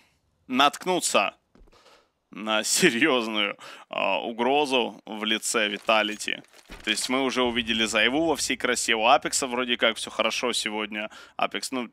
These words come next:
нельзя его назвать самым стабильным игроком, наверное, в ростере Виталити. Но первые эпизоды с его участием выглядели хорошо.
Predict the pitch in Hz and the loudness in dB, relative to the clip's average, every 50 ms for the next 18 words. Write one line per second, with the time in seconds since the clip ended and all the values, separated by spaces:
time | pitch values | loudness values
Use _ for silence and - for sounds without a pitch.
0 | _ - 131 127 120 131 135 127 120 117 110 110 113 113 - - 113 113 107 101 | _ -4 -4 -2 4 4 4 4 4 2 -2 -2 -2 -2 0 -2 -2 -2 -2 -6
1 | - - - 110 113 113 110 104 101 101 101 104 104 104 - 139 156 180 185 170 | -2 -2 -2 -2 0 -4 -4 -6 -8 -6 -4 -4 -4 -2 0 0 0 2 2 2
2 | 151 143 131 127 120 120 117 107 107 113 117 117 113 - - 110 110 104 104 - | 2 2 2 2 2 2 2 0 -2 -2 -2 -2 -2 -2 -2 -2 -2 -2 -2 0
3 | - 113 110 110 107 - - 110 107 - - - - - - - _ _ _ _ | 2 2 2 2 -2 -4 -4 -4 -6 -6 -16 -20 -20 -20 -20 -20 _ _ _ _
4 | - - 147 - - 156 151 147 147 143 139 - 135 127 135 135 139 131 - - | -8 -8 -8 -4 -2 -2 0 0 0 -2 -2 -2 -2 -2 -2 -2 -2 -2 -2 -2
5 | 127 123 127 127 - - 127 123 - - - 123 120 113 110 110 113 113 107 117 | -2 -4 -4 -2 0 2 2 2 0 -2 -2 -2 -2 -2 -4 -4 -4 -2 -2 0
6 | 120 117 - - 120 117 120 - - - 123 104 - | 0 -2 0 0 2 2 2 0 0 0 0 0 0